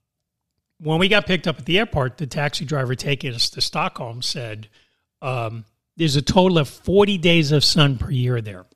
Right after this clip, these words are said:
So we found the same as we did in Finland,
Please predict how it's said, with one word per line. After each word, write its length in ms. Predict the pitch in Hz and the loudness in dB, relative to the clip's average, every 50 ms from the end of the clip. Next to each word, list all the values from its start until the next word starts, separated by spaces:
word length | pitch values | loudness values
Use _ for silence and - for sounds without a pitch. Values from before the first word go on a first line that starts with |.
| _ _ _ _ _ _ _ _ _ _ | _ _ _ _ _ _ _ _ _ _
So 200 | - - - 165 | -14 -10 -8 -6
we 180 | 131 143 165 185 | -2 0 0 0
found 300 | - - 180 165 147 135 | 2 2 2 2 4 2
the 40 | 131 | 2
same 320 | - - 156 143 139 131 | 2 4 4 4 4 2
as 160 | 131 120 - | 0 0 0
we 120 | - 143 120 | -2 -4 -2
did 260 | 107 131 123 113 113 | 0 0 0 0 0
in 120 | 110 107 - | -4 -6 -4
Finland, 500 | - 196 208 208 180 143 117 113 117 | -2 0 0 0 0 -4 -8 -10 -12